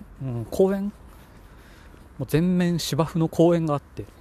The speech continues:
もう、あんまり見たことないぐらいの大きさで、一面真緑で、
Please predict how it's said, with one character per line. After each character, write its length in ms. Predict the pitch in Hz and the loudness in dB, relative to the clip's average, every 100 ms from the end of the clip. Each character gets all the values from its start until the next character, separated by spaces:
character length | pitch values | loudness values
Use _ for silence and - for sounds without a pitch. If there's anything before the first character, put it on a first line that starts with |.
| - - - - - - - - - - - - - - - - | -20 -20 -16 -14 -14 -18 -20 -20 -20 -20 -20 -20 -20 -20 -16 -4
も 240 | 147 127 | -2 0
う、 60 | 107 - - - - - - - - - - - - - - - - - - | -2 -8 -20 -20 -20 -20 -20 -20 -20 -20 -18 -18 -20 -18 -16 -16 -18 -16 -6
あ 60 | 170 | 0
ん 80 | 202 | 2
ま 60 | |
り 80 | 196 | 4
見 100 | 190 | 4
た 80 | 202 | 2
こ 100 | 165 | 2
と 80 | 147 | 2
な 120 | 160 | 2
い 80 | 151 | 4
ぐ 100 | 170 | 2
ら 80 | |
い 60 | 135 | 2
の 180 | 120 120 | 2 2
大 80 | 131 - | 0 -4
き 140 | - - | -8 -2
さ 120 | 135 | 0
で、 160 | 127 - - - - - - - - - - - - - | 0 -2 -10 -18 -18 -18 -20 -20 -20 -20 -20 -10 -6 -4
一 220 | 127 190 | -4 0
面 240 | 185 170 151 | 2 2 2
真 140 | 143 | 2
緑 280 | 175 170 123 | 2 2 2
で、 160 | 110 | -2